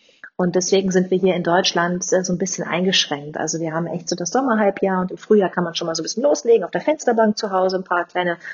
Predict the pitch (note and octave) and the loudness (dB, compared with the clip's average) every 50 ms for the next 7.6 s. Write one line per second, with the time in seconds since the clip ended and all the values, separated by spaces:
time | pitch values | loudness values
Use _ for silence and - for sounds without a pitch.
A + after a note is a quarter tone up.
0 | - _ _ - F#3+ F#3 F#3 - F3 - - D4+ D4+ D4+ D4+ - - B3 A#3 A#3 | -16 _ _ 2 2 2 2 0 -4 0 2 2 2 2 2 -2 -2 2 2 4
1 | A3 F#3+ F3+ F3+ F#3 F3+ - - F3 E3+ F3+ G3+ F3+ G3 A3 C4 D4 - C#4 B3 | 4 2 0 0 -2 0 0 0 0 -2 -2 0 2 4 4 4 4 2 0 2
2 | A3 A#3 A#3 A#3 A#3+ A3+ G3+ A#3 D#4 D#4+ B3+ A#3 A#3 A3 G#3 G3+ G3+ F#3+ G3 G3+ | 4 4 4 4 2 2 2 2 2 4 2 2 2 2 2 2 2 2 4 2
3 | G#3+ G#3+ - G#3 G3 - - G3 F#3 - G#3 F#3+ F#3 F#3+ F#3 - - - - - | 2 2 2 0 -2 0 -4 -6 -4 0 0 2 2 2 0 -2 -10 -12 -12 -14
4 | _ - F#3+ F3 E3+ E3+ - G3+ G3+ F#3+ - F#3+ F#3+ F3+ F3 F3 F3+ F#3+ F#3+ F3+ | _ -2 0 2 2 2 2 2 0 2 2 2 4 4 4 4 4 4 4 4
5 | F3+ F3 F3 F3 - F#3+ F#3 - - F3+ F3 F3 F#3+ F#3+ - F3 - - F3+ E3 | 2 0 2 0 0 0 -2 -4 -4 -4 0 0 0 0 -2 -6 -6 -4 0 2
6 | F3 F3 E3+ - - - F#3 F3+ F3 F3 F3 F3 E3+ - - - E3+ - - - | 2 2 0 -2 -8 -6 -6 -2 0 0 0 0 -2 -4 -2 -2 -2 -2 -2 -4
7 | E3+ E3 E3 D#3 E3 E3 - E3 E3 E3 E3 | -4 -4 -2 -2 -2 -2 -2 0 0 0 0